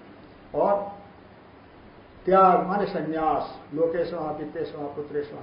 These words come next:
का परित्याग, ये मार्ग है। इस मार्ग में, इस संसार सागर में सत्संग माने यहाँ पर गुरु उपशक्ति आदि महापुरुष का संसर्ग प्राप्त करना और सर्व त्याग का अर्थ लोकेशवा, वित्तेशवा, पुत्रेशवा आदि माने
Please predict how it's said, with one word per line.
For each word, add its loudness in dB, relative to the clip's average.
का -12
परित्याग, -10
ये -6
मार्ग -8
है। -12
इस -14
मार्ग -10
में, -12
इस -18
संसार -14
सागर -16
में -20
सत्संग -4
माने -8
यहाँ -8
पर -8
गुरु 0
उपशक्ति -4
आदि 0
महापुरुष -6
का -8
संसर्ग -8
प्राप्त -8
करना -10
और 0
सर्व 0
त्याग -2
का -2
अर्थ -4
लोकेशवा, -4
वित्तेशवा, -6
पुत्रेशवा -8
आदि -8
माने -10